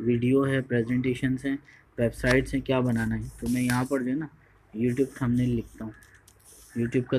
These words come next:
thumbnail ज़्यादातर लोग जो है ना वो search करते हैं और बनाते हैं, क्योंकि आजकल लोग जो है वो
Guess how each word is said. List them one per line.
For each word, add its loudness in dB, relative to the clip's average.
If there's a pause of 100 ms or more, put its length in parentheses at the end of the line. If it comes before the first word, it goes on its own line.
(100)
thumbnail 2
ज़्यादातर 0
लोग 0
जो -2
है 0
ना 0
वो -4
search -12
करते -10
हैं -4
और -4
बनाते -8
हैं, -10
क्योंकि -6
आजकल -4
लोग 0
जो -2
है 0
वो -2